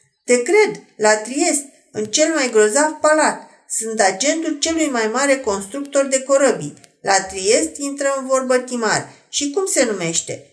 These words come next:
„Construiește vase maritime”, spuse cu o mutră disprețuitoare Todor. „Nu bărcuțe de-al de astea. Îl cheamă senior Scarameli.”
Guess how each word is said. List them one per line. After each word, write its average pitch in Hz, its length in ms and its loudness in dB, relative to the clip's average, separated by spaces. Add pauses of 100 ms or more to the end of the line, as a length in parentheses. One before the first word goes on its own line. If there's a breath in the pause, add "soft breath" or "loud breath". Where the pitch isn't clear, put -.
(160)
„Construiește 277 720 0
vase 285 320 0
maritime”, 277 640 0
spuse 208 440 -2
cu - 220 -8
o 190 280 0
mutră 247 300 0
disprețuitoare 196 960 0
Todor. 180 540 0 (220 loud breath)
„Nu 294 160 -2
bărcuțe 226 580 2
de-al 185 260 4
de 180 80 2
astea. 175 840 0
Îl 214 120 0
cheamă 277 400 2
senior 254 640 0
Scarameli.” 233 880 0